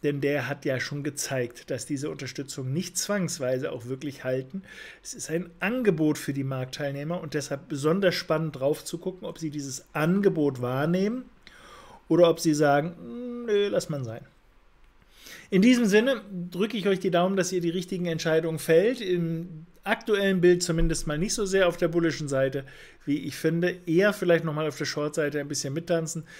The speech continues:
Für diejenigen, die übergeordnet halt noch long sind, wäre die Überlegung, ernsthaft Absicherungsinstrumente mit einzubauen. Das heißt, so einen kleinen Shorty mal mit reinzulegen. Einfach damit man nicht negativ überrascht wird, wenn der Markt doch beschleunigt nach unten da durchkippt.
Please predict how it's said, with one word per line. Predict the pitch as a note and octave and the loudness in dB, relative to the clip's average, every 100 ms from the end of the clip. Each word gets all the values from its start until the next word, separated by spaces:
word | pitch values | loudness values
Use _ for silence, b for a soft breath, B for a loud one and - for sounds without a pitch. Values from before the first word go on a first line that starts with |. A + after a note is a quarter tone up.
| B - | B -8
Für | C#3+ | -4
diejenigen, | E3 E3+ E3 D#3+ | 2 4 4 0
die | F#3+ | -2
übergeordnet | F#3+ A3+ F3 E3 D3 E3 C3+ | 2 2 4 2 2 0 0
halt | D#3+ | -2
noch | D#3 B2 | -2 0
long | D#3 E3 D3+ | 2 2 2
sind, | C#3+ F#3 A3+ - | 6 6 6 0
wäre | E3 F3 E3 | 2 2 0
die | F3+ | -2
Überlegung, | E3+ D#3 D3 D#3+ E3 E3+ - | 0 2 2 0 0 -6 -6
ernsthaft | D#3+ F3+ F#3 - E3 D#3+ B B B | -4 -2 -2 0 0 0 B B B
Absicherungsinstrumente | D#3 - E3+ E3 D#3 D3+ E3+ D3+ - D3 D3 C#3+ C#3+ | -8 2 2 2 -4 -4 -8 -10 -6 -6 -6 -6 -8
mit | C#3+ | -4
einzubauen. | F#3+ A3+ F#3+ E3+ E3+ F3 | -4 0 0 2 2 2
Das | E3+ D#3 | 0 -4
heißt, | C3 | -6
so | C#3 | -8
einen | |
kleinen | - D3 C#3+ | -8 -6 -6
Shorty | - F3+ F3+ F3 | -2 0 0 0
mal | E3+ | 0
mit | D#3+ D#3 | -2 -2
reinzulegen. | D3+ D#3 D#3+ D#3 D3+ D3 B B B B - | -4 -4 -6 -4 -4 -4 B B B B -8
Einfach | D3 D#3 C#3+ | -2 -2 -2
damit | C#3+ E3 E3+ | -4 -4 -4
man | C#3+ | -2
nicht | E3 - - | 0 -2 -2
negativ | E3+ F#3 F#3 - F3+ E3+ | 0 4 4 2 -4 -4
überrascht | D3+ C#3+ C3+ - | -4 -2 -2 -2
wird, | D#3 D3 | -6 -4
wenn | C#3 | -4
der | C3+ | -4
Markt | C3 C3 - B2+ | -4 -6 -6 -6
doch | B2+ - B B B | -6 -14 B B B
beschleunigt | C#3+ - C#3+ C#3 C#3 C3 | -12 -4 -4 -4 -6 -8
nach | C3 | -8
unten | D#3 D#3+ D3+ | -8 -10 -4
da | D3+ | -4
durchkippt. | D3 D3 C#3+ C#3 D3 C3+ | -2 0 0 -2 -4 -4